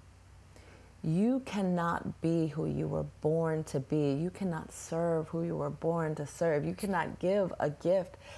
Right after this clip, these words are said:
that you don't love. And when you can start loving yourself, you can start loving, you know,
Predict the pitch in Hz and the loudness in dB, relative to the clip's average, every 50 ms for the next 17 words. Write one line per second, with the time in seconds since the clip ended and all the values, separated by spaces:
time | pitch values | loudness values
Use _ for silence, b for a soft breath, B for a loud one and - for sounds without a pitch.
0 | B B - - 170 160 107 180 185 208 214 202 214 220 214 202 180 180 190 214 | B B 0 2 2 4 4 4 4 4 4 4 4 4 2 2 4 4 4 4
1 | 202 156 139 135 62 65 - - - - - - - - - - - - - - | 4 4 4 2 0 -2 -6 -10 -16 -20 -20 -20 -20 -20 -20 -20 -20 -20 -20 -20
2 | - - - - - - 165 165 165 131 113 165 170 165 165 165 165 165 160 - | -20 -20 -20 -6 0 2 2 2 2 2 2 2 2 4 4 4 4 2 2 0
3 | - 165 151 147 - - 165 151 156 - - 156 151 147 143 147 147 143 151 156 | 0 0 0 0 0 0 0 0 2 2 2 2 4 4 4 2 2 0 0 0
4 | 160 185 220 247 247 - - - 190 180 185 180 180 B B B B B - - | 0 0 -2 -2 -4 -6 -4 -2 -2 0 -2 -2 -6 B B B B B -8 -6
5 | 147 135 - - 143 143 - - - - - - - 151 147 151 143 - 147 143 | -6 -4 -4 -6 -6 -6 -4 -2 -2 -2 -2 -2 -2 -2 -2 -2 -2 -2 -4 -4
6 | 147 - - - - - - - - - - 202 175 170 156 143 143 147 | -4 -6 -10 -16 -18 -18 -20 -20 -20 -6 -2 0 0 2 2 0 0 -2